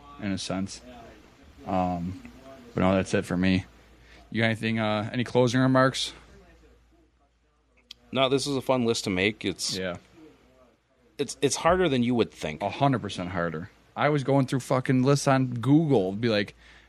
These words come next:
Speaker 1: "Did I miss someone that I ac-, that I really like?" You know what I mean? 'Cause the problem is, like we said, we're a prisoner of the moment, and I kept going back to, uh, like,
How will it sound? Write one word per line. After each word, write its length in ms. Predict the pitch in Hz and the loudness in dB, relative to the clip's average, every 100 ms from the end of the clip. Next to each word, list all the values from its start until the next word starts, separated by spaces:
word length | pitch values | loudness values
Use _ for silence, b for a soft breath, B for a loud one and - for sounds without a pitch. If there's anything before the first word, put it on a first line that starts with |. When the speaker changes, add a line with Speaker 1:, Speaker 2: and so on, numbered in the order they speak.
| b | b
Speaker 1:
"Did 120 | 117 | -2
I 140 | 139 165 | 0 0
miss 240 | 131 127 | -2 -2
someone 600 | - 147 147 151 147 139 | -2 0 0 0 -4 -4
that 120 | 120 | 0
I 300 | 113 107 104 - | 2 2 -2 -4
ac-, 260 | 104 113 120 | 0 2 0
that 220 | 135 113 | -2 2
I 100 | 104 | 2
really 460 | 104 110 113 135 123 | 2 0 4 6 6
like?" 360 | 113 117 135 - | 6 2 0 -6
You 120 | 127 | -4
know 80 | 110 | 0
what 80 | 107 | 2
I 60 | 101 | 0
mean? 320 | 98 110 135 - b b b b - | 0 -2 -4 -8 b b b b -4
'Cause 140 | 147 | -2
the 80 | 131 | 0
problem 360 | 160 147 147 151 | 2 2 2 0
is, 100 | 135 | -2
like 160 | 113 - | -4 -4
we 100 | 113 | -4
said, 280 | 147 117 76 - 80 - | 0 -2 -4 -12 -12 -8
we're 140 | 90 101 | -2 0
a 60 | |
prisoner 340 | - 107 107 113 | 2 0 2 2
of 100 | 123 | 4
the 60 | |
moment, 400 | 131 98 95 107 | 4 2 2 0
and 100 | 90 | 0
I 100 | 101 | -2
kept 260 | 101 113 113 | 0 -2 0
going 280 | 110 113 107 | 0 0 0
back 240 | 110 107 - | 0 0 -2
to, 320 | 117 110 113 - b b b b b b - | 0 0 -2 -6 b b b b b b -6
uh, 720 | 117 113 110 107 104 104 104 98 - - - - _ _ - - _ _ _ _ - | 2 4 6 6 4 4 2 -2 -8 -20 -20 -20 _ _ -20 -20 _ _ _ _ -4
like, 240 | 113 104 | -2 -2